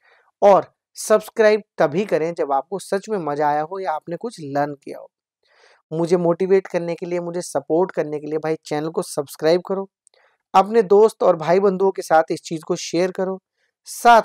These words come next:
में मुझे हिम्मत देने के लिए, मुझे और मोटिवेट करने के लिए अपनी लोकेशन ज़रूर से ज़रूर लिखो। आप किस स्टेट से, किस कंट्री से, किस रीजन से, किस ज्योग्राफिकल लोकेशन से आप देख रहे हो, प्लीज मुझे जरूर मार्क करो, so that मैं इसी तरीके से मोटिवेट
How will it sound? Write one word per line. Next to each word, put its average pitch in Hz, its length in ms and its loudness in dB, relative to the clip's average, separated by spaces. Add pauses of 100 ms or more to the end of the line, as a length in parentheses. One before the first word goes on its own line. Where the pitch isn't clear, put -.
में 143 180 -8 (560)
मुझे 190 340 2
हिम्मत 240 300 0
देने 202 280 2
के 185 100 -6
लिए, 190 180 0
मुझे 185 260 -4 (240)
और 196 240 6
मोटिवेट 165 480 -4
करने 147 300 -10
के 151 80 -12
लिए 156 200 -8 (180)
अपनी 190 440 -2
लोकेशन 156 720 -6
ज़रूर 170 340 0
से 202 140 -2
ज़रूर 151 340 -2
लिखो। 160 280 -8 (460)
आप 160 260 -2
किस 185 180 -4
स्टेट 170 460 -4
से, 175 200 -8
किस 175 240 -12
कंट्री 151 440 -6
से, 165 240 -8 (440)
किस 240 200 -4
रीजन 170 360 -2
से, 180 200 -4
किस 247 240 -8 (540)
ज्योग्राफिकल 190 640 4
लोकेशन 196 500 -2
से 202 120 -2
आप 160 120 4
देख 151 280 0
रहे 165 60 0
हो, 175 160 -6 (180)
प्लीज 208 260 -4
मुझे 170 300 -4
जरूर 160 220 -4
मार्क 147 200 -4
करो, 180 140 -6
so 190 280 -2
that 196 140 -4
मैं 175 120 -6
इसी 208 160 -10
तरीके 160 320 -8
से 175 140 -12
मोटिवेट 151 520 -6